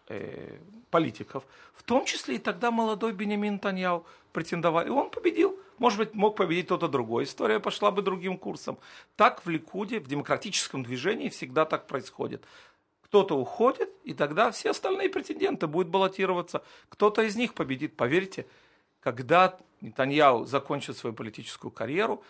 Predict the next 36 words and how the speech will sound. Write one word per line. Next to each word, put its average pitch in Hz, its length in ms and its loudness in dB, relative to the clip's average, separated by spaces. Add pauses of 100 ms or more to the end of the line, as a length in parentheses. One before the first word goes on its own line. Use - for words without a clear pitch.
(220)
в - 40 -14
Ликуде 160 340 -8
будет 151 320 -8 (140)
очень 208 480 8
много 156 600 4 (160)
претендентов 139 720 -2
занять 131 460 0
его 123 260 -4
пост. - 400 -10 (260)
Очень 160 360 4
много. 120 420 -2 (340)
Есть 160 360 -4
желающих 139 540 4
очень 151 220 -4
много, 214 260 0
и, 156 380 -2
может 143 240 -8
быть, 135 100 -10
разница 156 520 2 (340)
между 131 320 -6
мной 156 300 -2
и 139 40 0
остальными 381 440 -4
участниками, 170 640 -2 (300)
что - 240 -6
я 165 440 4
не 139 120 -6
только 147 240 -8
их - 60 -20
персонально 170 580 -6
знаю, 285 380 -4
а 180 60 2
я 175 160 2
часть 170 440 4
этого 131 580 2
процесса. - 680 2